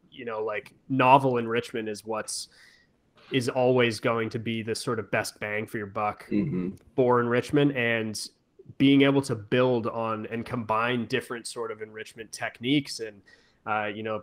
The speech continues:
Speaker 1: puzzle feeders and stuff like that is a great way to make something novel that, you know, out of two things that aren't necessarily novel, but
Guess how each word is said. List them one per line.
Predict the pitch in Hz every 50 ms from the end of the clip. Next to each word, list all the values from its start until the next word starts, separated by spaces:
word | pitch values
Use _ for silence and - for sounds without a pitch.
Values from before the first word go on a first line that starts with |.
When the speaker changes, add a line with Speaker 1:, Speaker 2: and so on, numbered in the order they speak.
| -
Speaker 1:
puzzle | - 139 139 139 139 131
feeders | - - 139 131 127 131 123 113
and | 123 117
stuff | - - 131 120 -
like | 123 117 -
that | 123 120 123 123
is | 123 107 113
a | 104
great | 104 117 120 123 127 123 123
way | 120 120 117
to | 113 - - 110
make | 110 110 113 117 113 -
something | - - 120 110 107 - 113 107 104
novel | 104 104 104 110 107 110 107 101
that, | 101 104 101 101 90 - _
you | - 120 107
know, | 101 101 101 -
out | 107 110
of | 107 95 -
two | - - 123 120
things | 113 - 120 110 110 110 107
that | 107 101 101
aren't | 104 104 107 113
necessarily | 110 107 - - 123 120 - 131 123 123 123 123 120
novel, | 120 120 117 117 123 135 151 151
but | 139 117 110 101